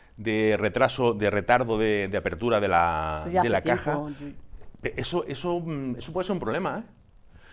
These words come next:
Speaker 1: Porque claro, si tú tienes la caja abierta,
Speaker 2: No
Speaker 1: por
Speaker 2: la,
Speaker 1: decirlo de alguna
Speaker 2: no la
Speaker 1: forma,
Speaker 2: tenemos nunca, no la tenemos nunca.
Speaker 1: pero si no hay, no tiene ese sistema de retardo,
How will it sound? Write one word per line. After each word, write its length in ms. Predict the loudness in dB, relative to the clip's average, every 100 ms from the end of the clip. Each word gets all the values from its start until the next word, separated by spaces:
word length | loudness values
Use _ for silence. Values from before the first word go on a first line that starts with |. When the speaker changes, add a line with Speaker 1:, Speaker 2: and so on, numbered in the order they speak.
| -12
Speaker 1:
Porque 140 | -2 2
claro, 180 | 2 2
si 160 | -6
tú 140 | -4 -2
tienes 200 | 0 0
la 140 | -2
caja 680 | -4 -2 -2 -2 -2 0 0
abierta, 420 | 2 2 0 -6 -6 -10 -12 -14 -14 -8
Speaker 2:
No 220 | 0 6
Speaker 1:
por 80 | 8
Speaker 2:
la, 60 |
Speaker 1:
decirlo 20 | 10
de 60 |
alguna 200 | 8 8
Speaker 2:
no 60 | 8
la 80 | 8
Speaker 1:
forma, 160 | 8
Speaker 2:
tenemos 260 | 4 4 2
nunca, 340 | 0 -4 -6 -8 -10
no 120 | -2
la 80 | -2
tenemos 320 | -2 -4 -4
nunca. 160 | -6 4
Speaker 1:
pero 200 | 4 4
si 160 | 0 2
no 160 | 4
hay, 160 | 4 4
no 100 | 0
tiene 160 | 0
ese 140 | 0 -2
sistema 380 | -2 0 2 4
de 100 | 4
retardo, 560 | 4 6 6 4 -4